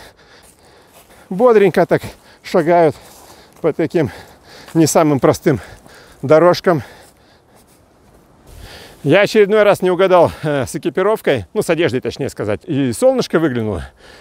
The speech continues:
припекать начало. И прям <laughs> я, жарко стало конкретно. Ну и смотрю, весь встречный народ идёт в однослойных таких лёгких курточках. Ну, в общем, короче говоря, решил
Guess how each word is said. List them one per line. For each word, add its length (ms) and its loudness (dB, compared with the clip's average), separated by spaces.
припекать 420 -2
начало. 360 -4
И 140 2
прям 240 2
<laughs> 0 -
я, 80 0
жарко 360 0
стало 260 -2
конкретно. 540 0
Ну 100 -2
и 40 0
смотрю, 300 0
весь 160 2
встречный 380 0
народ 260 -2
идёт 240 -2
в 80 -8
однослойных 580 0
таких 300 -4
лёгких 320 -2
курточках. 540 0
Ну, 240 -4
в 20 0
общем, 220 -6
короче 300 -4
говоря, 220 2
решил 340 -4